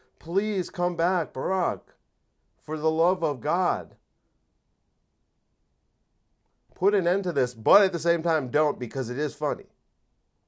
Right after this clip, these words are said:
I'm conflicted. There's fifty presidents. You know what's interesting, too? He doesn't even count himself because he's saying, "Well, well, we got fifty Democratic senators, so there's fifty presidents."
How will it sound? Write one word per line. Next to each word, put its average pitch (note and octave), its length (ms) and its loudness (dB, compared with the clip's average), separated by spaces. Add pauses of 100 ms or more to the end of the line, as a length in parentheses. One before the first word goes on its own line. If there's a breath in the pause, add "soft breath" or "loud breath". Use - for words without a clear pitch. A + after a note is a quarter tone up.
(1300)
I'm B2 220 -2
conflicted. A#2+ 640 -6 (1000)
There's B2+ 200 -4
fifty F3+ 400 -6
presidents. C#3 720 -4 (2250)
You D3 100 -2
know A3+ 100 6
what's G3+ 200 4
interesting, F3+ 420 -2
too? E3 160 0
He D#3 140 -2
doesn't F#3+ 280 0
even F#3 200 -2
count D3 260 -4
himself B2+ 760 -4
because A#2 240 -4
he's B2 140 -8
saying, D3 260 0
"Well, C3+ 220 2 (240 soft breath)
well, C#3+ 160 -2
we D3+ 120 -4
got D#3 220 2
fifty F3+ 280 -4
Democratic C#3+ 580 0
senators, G#2+ 760 -4 (400)
so C3+ 160 -2
there's C#3 200 0
fifty E3 360 -4
presidents." B2+ 760 -4